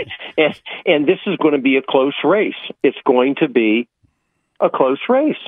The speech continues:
And it is. This race is gonna be closer than the,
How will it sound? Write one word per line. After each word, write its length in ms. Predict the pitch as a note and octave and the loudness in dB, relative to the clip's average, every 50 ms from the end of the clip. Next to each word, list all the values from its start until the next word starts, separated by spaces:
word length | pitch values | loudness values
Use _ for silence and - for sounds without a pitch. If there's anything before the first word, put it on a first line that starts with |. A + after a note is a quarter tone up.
| - _ _ _ _ _ _ - | -20 _ _ _ _ _ _ 0
And 160 | - - E3+ F#3 | 2 4 4 4
it 120 | G3 G3 | 4 4
is. 280 | A3+ G#3 B2+ - - - - - - _ _ _ _ _ - - | 2 2 2 0 -2 -4 -6 -14 -14 _ _ _ _ _ -2 0
This 140 | F3+ F#3 - - | 0 0 0 0
race 240 | F3+ F3+ F3 E3 - - | 0 2 2 0 0 -2
is 120 | D3 B2 G#2 | -4 -2 0
gonna 220 | C#3 D3 C3+ B2+ | 0 0 0 2
be 140 | A2+ B2 A2+ | 0 0 -2
closer 440 | - - D#3 D3 D3 - - D#3 C#3 | -2 0 0 0 0 0 -2 -2 0
than 180 | A#2 B2+ B2 A#2 | 0 0 2 2
the, 140 | A2+ A2+ | 2 0